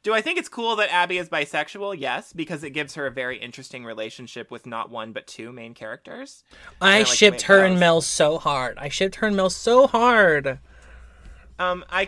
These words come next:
Speaker 1: kind of do too, but also not. <laughs> Um,
Speaker 2: I
Speaker 1: but
Speaker 2: li-,
Speaker 1: yeah,
Speaker 2: I
Speaker 1: so
Speaker 2: liked
Speaker 1: I
Speaker 2: it.
Speaker 1: guess I don't have any final thoughts about that other than,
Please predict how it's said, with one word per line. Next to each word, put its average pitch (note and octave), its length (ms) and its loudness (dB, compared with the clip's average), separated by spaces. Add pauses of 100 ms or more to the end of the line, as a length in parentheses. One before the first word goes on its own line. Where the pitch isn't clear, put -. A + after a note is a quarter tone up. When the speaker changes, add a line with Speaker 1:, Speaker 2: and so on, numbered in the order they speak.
(100)
Speaker 1:
kind F#3+ 460 -8
of F#3+ 100 -10
do F3 160 -6
too, D3 360 -10
but - 300 -10 (440)
also A#2+ 180 -16
not. G2 320 -16
<laughs> - 80 -20 (300)
Um, G#3+ 640 -2 (2000)
Speaker 2:
I F#3+ 220 4
Speaker 1:
but G#3+ 40 0
Speaker 2:
li-, G3+ 40 0
Speaker 1:
yeah, F#3 160 -4
Speaker 2:
I D#3+ 140 2
Speaker 1:
so E3+ 60 2
Speaker 2:
liked F#3 200 -2
Speaker 1:
I G3 40 -2
Speaker 2:
it. G#3 40 -4
Speaker 1:
guess A#3+ 140 -8 (200)
I G#3+ 140 0
don't D4+ 200 0
have B3+ 200 -2
any G#3+ 260 -4
final E3+ 460 -6
thoughts - 640 -10
about G#3+ 360 -6
that A3+ 340 -8
other F3+ 240 -4
than, C#3+ 560 -10